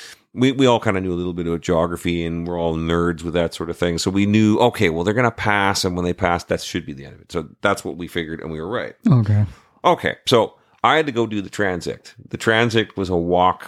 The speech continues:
Speaker 1: where you just see what birds are around, and you write it down, and you come back. The transit takes you all along the beach to Puffin Rock, which sticks out on the west side. And then you go over a little,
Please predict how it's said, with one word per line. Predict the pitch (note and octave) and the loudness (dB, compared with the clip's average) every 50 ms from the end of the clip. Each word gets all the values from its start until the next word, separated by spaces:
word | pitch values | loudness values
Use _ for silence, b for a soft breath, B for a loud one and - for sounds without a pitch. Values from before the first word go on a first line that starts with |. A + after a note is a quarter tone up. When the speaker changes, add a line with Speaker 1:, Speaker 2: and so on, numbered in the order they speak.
| - D#2+ | -10 -6
Speaker 1:
where | - F#2 | -2 0
you | F2 F2 | 0 0
just | F2 F2+ F2+ - | 0 0 -2 -2
see | - - F#2 | -2 0 0
what | F2 F2 E2 E2+ F2 | 0 0 -2 -2 -4
birds | F2 E2+ F2 F2 E2 E2+ | -6 -6 -6 -6 -4 -4
are | E2+ E2+ E2 | -4 -4 -4
around, | E2 E2 E2 E2+ E2+ E2+ E2+ | -6 -6 -6 -6 -6 -6 -6
and | E2 E2 | -6 -6
you | E2 E2 | -6 -4
write | E2 D#2+ D#2+ D#2+ | -4 -4 -4 -4
it | E2 - | -6 -4
down, | - D#2+ D#2 D2+ D#2 D#2 D#2 | -4 -2 -2 -2 -2 -2 -2
and | D#2 D2+ D2+ D2 | -2 -4 -4 -6
you | C#2+ | -6
come | - E2 D2+ D#2+ | -4 -4 -4 0
back. | F#2 G2 E2+ E2+ - - A#1 - | 0 0 -2 -2 -4 -6 -6 -4
The | F#2+ F#2 | -4 -4
transit | F#2 - - D3+ C#3+ F#3+ B3+ - - A2 G#2+ G#2 - - | -4 0 0 2 2 2 2 2 4 2 2 2 0 -2
takes | - G2+ F#2 - - - - | 0 0 0 0 -2 -6 -4
you | F2 F2 E2+ - _ | -2 -2 -2 0 _
all | F2 F2+ F#2+ G#2+ B2+ B2 G#2 G2+ G2+ | 2 4 4 6 4 4 4 2 0
along | F#2+ F#2+ F2 | -2 -2 -4
the | E2 D#2 | -6 -6
beach | D2 D#2 D2+ D2+ D#2 - - - - - b b b b b b b b _ _ _ | -6 -6 -6 -6 -8 -10 -12 -12 -12 -14 b b b b b b b b _ _ _
to | - - D#3+ F3 D#3 A#2+ F#2+ F2+ A2 A2+ - _ _ _ _ | -2 0 2 2 4 2 2 0 -4 -8 -12 _ _ _ _
Puffin | - D#2+ - - D2 C2+ | -2 -2 -2 -4 -6 -6
Rock, | C2 B1+ C#2 D#2 E2 - | -6 -6 -6 -6 -6 -8
which | - - - - | -10 -6 -6 -6
sticks | - - F2 - - E2 | -2 -2 -4 -2 0 0
out | D#2 C#2 | 0 0
on | D2 C#2 | -4 -8
the | C#2+ C#2+ | -10 -10
west | C2+ C#2 C#2 - - | -10 -10 -10 -8 -4
side. | - B1 B1+ C#2 C#2+ - B B B B B B B | -4 -4 -4 -4 -6 -8 B B B B B B B
And | B G2 G2+ | B 0 2
then | G#2 G2+ G2 | 2 2 2
you | G2 F#2+ | 2 2
go | G2 G#2+ A2+ A#2 | 4 4 4 4
over | A2+ A2+ A2+ G#2 | 4 4 2 2
a | |
little, | G2 G2 F#2+ F2+ - | 2 2 0 -2 -4